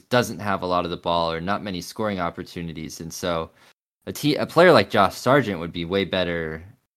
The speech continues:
suited in the championship, I think, even though that's a lower level league, because he's getting way more opportunities on the ball and scoring and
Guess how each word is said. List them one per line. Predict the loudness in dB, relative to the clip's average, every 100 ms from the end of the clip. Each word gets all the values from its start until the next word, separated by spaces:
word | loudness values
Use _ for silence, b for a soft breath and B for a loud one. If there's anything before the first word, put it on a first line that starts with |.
| _ -4
suited | -2 0 -4
in | -8
the |
championship, | -6 -4 -4 -6 -16 -16 -18 _ _ -12
I | -12
think, | -12 -18 _
even | -6 -2
though | 0
that's | 0 0
a | -4
lower | -2 -2
level | -4 -6 -6
league, | -6 -6
because | -8 -10 -8
he's | -10 -8
getting | -4 -4 -4 -2
way | 0 0
more | 0 0
opportunities | -2 -4 -10 -8 -6 -6 -6 -6
on | -6
the | -8
ball | -4 -2 0 -2
and | -8 -14
scoring | -10 -6 -6 -8 -10 -14
and | -16